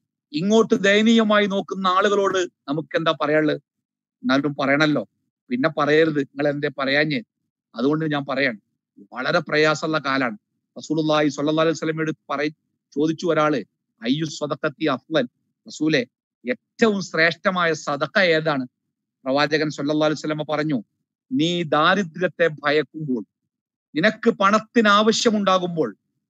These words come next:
പണത്തിന്റെ കാര്യത്തിൽ നീ പിശുക്കനാകുമ്പോൾ, ചെലവഴിച്ചാൽ തീരുമെന്ന് ഭയപ്പെടുന്ന സമയത്ത് നീ ചെയ്യുന്ന സദഖയാണ് ഏറ്റവും ശ്രേഷ്ഠമായ സദഖ." റസൂല് പറഞ്ഞ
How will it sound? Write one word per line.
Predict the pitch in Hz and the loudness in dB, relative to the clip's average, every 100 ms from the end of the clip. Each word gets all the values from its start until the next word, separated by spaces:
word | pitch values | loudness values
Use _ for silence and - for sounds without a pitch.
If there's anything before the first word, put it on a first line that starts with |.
| _ - | _ -4
പണത്തിന്റെ | 143 165 _ 190 190 180 | 0 -2 _ -2 -2 0
കാര്യത്തിൽ | 180 185 185 - 190 | 2 2 0 -4 -4
നീ | 185 | -4
പിശുക്കനാകുമ്പോൾ, | 180 _ 160 - 160 208 185 160 156 233 - _ _ _ _ | -6 _ -8 -8 -4 0 0 0 -6 -8 -10 _ _ _ _
ചെലവഴിച്ചാൽ | 170 165 208 226 226 - 233 | -2 0 4 4 2 4 2
തീരുമെന്ന് | 226 202 214 240 247 226 226 | 4 0 4 6 6 6 4
ഭയപ്പെടുന്ന | 196 208 226 - 277 269 | 4 4 2 2 4 6
സമയത്ത് | 254 214 185 156 - _ _ _ _ _ _ _ _ _ _ _ _ | 4 4 2 0 -2 _ _ _ _ _ _ _ _ _ _ _ _
നീ | 135 165 | 0 0
ചെയ്യുന്ന | 165 160 156 143 | 0 0 0 -2
സദഖയാണ് | - 131 131 151 135 123 107 - _ _ - | -6 -6 -2 0 0 0 -4 -8 _ _ -6
ഏറ്റവും | 127 - 151 139 | -6 0 0 0
ശ്രേഷ്ഠമായ | 135 127 123 - 131 123 117 | -4 -6 -6 -4 -4 -4 -6
സദഖ." | 113 117 110 113 104 110 | -10 -16 -16 -18 -18 -20
റസൂല് | - 127 127 | -10 -8 -6
പറഞ്ഞ | 123 120 123 | -8 -10 -10